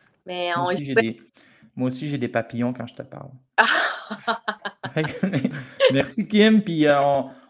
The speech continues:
Speaker 2: on se voit, on se revoit bientôt à ton retour, euh, parce que j'aimerais ça voir la ceinture, comment qu'elle est faite. Fait qu'on arrangera ça.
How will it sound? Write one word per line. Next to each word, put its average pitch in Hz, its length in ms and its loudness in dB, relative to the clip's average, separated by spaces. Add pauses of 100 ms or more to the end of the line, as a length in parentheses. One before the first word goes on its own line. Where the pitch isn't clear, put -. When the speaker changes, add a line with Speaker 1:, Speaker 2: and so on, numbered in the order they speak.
(180)
Speaker 2:
on 127 360 4
se 117 80 -6
voit, 143 400 2
on 139 40 4
se - 120 -4
revoit 143 360 2
bientôt 156 720 -2
à 131 100 2
ton 151 220 0
retour, 180 680 0
euh, 180 100 2
parce 139 180 -4
que 135 80 -8
j'aimerais 135 180 -4
ça 107 100 -6
voir 135 220 -2
la 135 100 -2
ceinture, 131 480 -6
comment 120 220 -6
qu'elle 120 160 -8
est 107 40 -6
faite. 156 340 -10
Fait 123 100 -8
qu'on 110 240 -4
arrangera 113 460 -12
ça. - 160 -20